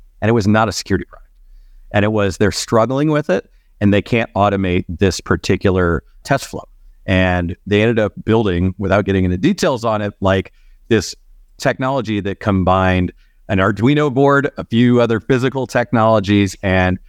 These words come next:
a Pi with some A P Is on it to be able to automate a more physical part of testing. And we did that because when we can automate the Q A testing, we could automate our das testing, we could automate a whole bunch of other security things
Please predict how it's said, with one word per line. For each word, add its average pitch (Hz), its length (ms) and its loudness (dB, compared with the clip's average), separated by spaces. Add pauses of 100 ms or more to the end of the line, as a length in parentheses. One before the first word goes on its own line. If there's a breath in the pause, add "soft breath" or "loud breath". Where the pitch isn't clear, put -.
(160)
a 87 80 -6
Pi 107 380 -2
with 98 120 -4
some 95 140 -2
A 92 100 -2
P 92 140 -2
Is 101 240 2
on 85 180 0
it 85 120 -6 (320)
to 110 120 -2
be 107 160 0
able 110 140 0
to 95 60 -2
automate 95 600 -2
a 95 100 0
more 90 220 2
physical 98 440 -2
part 90 380 -2 (100)
of 87 460 0
testing. - 340 -4 (680)
And 110 220 0 (360)
we 110 180 2
did 170 260 0
that 98 380 0
because 113 440 0
when 104 240 2
we 101 140 0
can 98 200 -2 (160)
automate 104 580 0
the 95 100 -10
Q 95 200 2
A 120 100 4
testing, 90 500 -2
we 92 120 0
could 101 100 0
automate 95 340 2
our 82 120 -2
das 95 320 -2
testing, 92 440 0
we 90 100 2
could 87 120 -4
automate 95 540 0 (280)
a - 80 -20
whole 165 100 -2
bunch 175 180 0
of 123 100 -2
other 143 180 0
security 160 420 0
things 165 280 -2